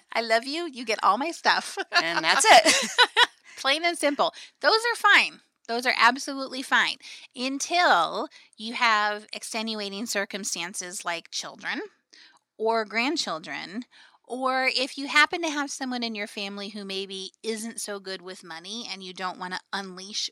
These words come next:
Speaker 1: with a bunch of your assets.
Speaker 2: Right. So there's a lot, a lot more in-depth things that you need to think about.
Speaker 1: Yes.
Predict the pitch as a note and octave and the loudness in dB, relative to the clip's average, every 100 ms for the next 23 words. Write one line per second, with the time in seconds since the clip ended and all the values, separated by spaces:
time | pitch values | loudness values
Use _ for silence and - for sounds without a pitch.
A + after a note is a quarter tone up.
0 | _ F3 F3+ - - _ - F3+ F3+ F#3 | _ -14 -14 -14 -18 _ -14 -6 -6 -6
1 | F3+ E3 - - - - - - - - | -10 -10 -6 -4 -4 -8 -12 -14 -14 -14
2 | C#3 C3 - - E3+ F3 E3 D#3+ D#3+ - | -14 -14 -10 -10 -8 -8 -4 -4 -4 -8
3 | D#3 D3 D3+ D#3 D3 D3 D3 C#3+ D#3 C#3+ | -14 -10 -10 -8 -10 -8 -6 -8 -8 -14
4 | A#2+ C#3 C3+ C#3+ C#3+ A#2+ A2+ G#2+ - _ | -14 -16 -16 -16 -16 -16 -12 -12 -14 _
5 | _ - F3+ - - - | _ -16 -14 -12 -14 -16